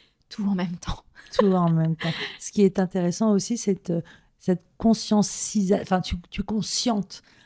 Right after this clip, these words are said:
Speaker 2: euh,
Speaker 1: Complètement.
Speaker 2: de, de, de tous ces processus. La liste est trop longue, euh, des jeux vidéo, des séries,
Speaker 1: <laughs>
Speaker 2: des films d'animation. C'est vraiment trop long. Euh, tu disais que t'as do-, trente-deux, trente-trois ans. Euh, ton C V est déroutant.
Speaker 1: <laughs>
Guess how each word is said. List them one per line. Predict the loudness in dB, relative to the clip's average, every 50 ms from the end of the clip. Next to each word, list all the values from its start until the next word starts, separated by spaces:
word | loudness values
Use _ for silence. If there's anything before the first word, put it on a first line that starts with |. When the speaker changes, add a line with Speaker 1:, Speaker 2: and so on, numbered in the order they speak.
| _ _ _ -2
Speaker 2:
euh, | 0 2 2 4 4
Speaker 1:
Complètement. | 4 4 4 4 4 4
Speaker 2:
de, | 4 4 4 2
de, | 0 -2 -2 -2 -2
de | -2 -2 -2
tous | -2 -2 -4 -6
ces | 0 2 0
processus. | 2 4 2 2 4 4 2 2 2 0 -2 -4 -4 -6 -10 -16 -20 -20 -6 _
La | 8 8 10
liste | 10 10 8 6 2
est | 0 0
trop | 2 6 8 8 8
longue, | 8 6 4 2 0 -2 -2 -4 -6 _ _ -2
euh, | 2 4 4 6
des | 6 6 6
jeux | 6 6 4 4
vidéo, | 4 2 2 4 6 8 8 8 8 6 2
des | 2 4 4 4
séries, | 2 2 4 4 6 6 6 6 6 6 6 6
Speaker 1:
<laughs> | 6 6
Speaker 2:
des | 4
films | 4 4 4 4 6
d'animation. | 6 6 6 6 6 6 6 6 4 2 -2 -2
C'est | -4 -2 0 0
vraiment | 4 4 8 8 8 8 6 0 _ _ _ _ _
trop | -4 4 8 10 12 12
long. | 12 10 10 8 6 2 -4 -14 -20 -16 _ -8
Euh, | -6 -6 -6
tu | -6 -6 -8 -6
disais | -4 -2 0 0 0 2
que | 2
t'as | 2 2
do-, | 2 2 2 0
trente-deux, | -2 -2 -2 0 0 2 2 2 0
trente-trois | 0 -2 -2 -2 -2 -2 -4 -2 0 0
ans. | 0 0 -2 -6 -14 -20 -20 -20 _ _ _ 0
Euh, | 2 2 4 4 4 2 0 -4 -2
ton | 2 4 4
C | 4 4 2 0 2
V | 6 8 8 10 8 8 4 2
est | 4 6 6 6 6
déroutant. | 4 6 8 10 10 12 10 8 8 10 10 10 8 8 6 0
Speaker 1:
<laughs> | -8